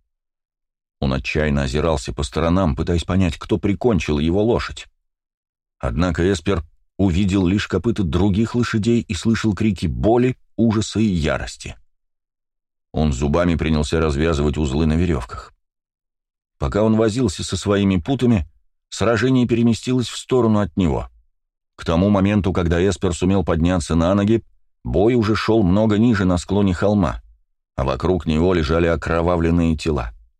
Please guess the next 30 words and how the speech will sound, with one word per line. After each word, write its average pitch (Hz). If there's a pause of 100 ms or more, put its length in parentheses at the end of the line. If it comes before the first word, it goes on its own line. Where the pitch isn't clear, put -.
(600)
Он 95
насчитал 90
два 92
десятка 92
лошадей 87
и -
почти 78
столько 90
же 85
людей. 67 (1080)
Эспер 87
позаимствовал 90
кинжал 82
у 80
одного 78
из 82
трупов 76 (380)
и 90
разрезал 107
остатки 101
веревки. 113 (920)
У 65
одного 71
из 82
обезглавленных 82
монахов 87
он 85
нашел 85
метательный 87
топорик 92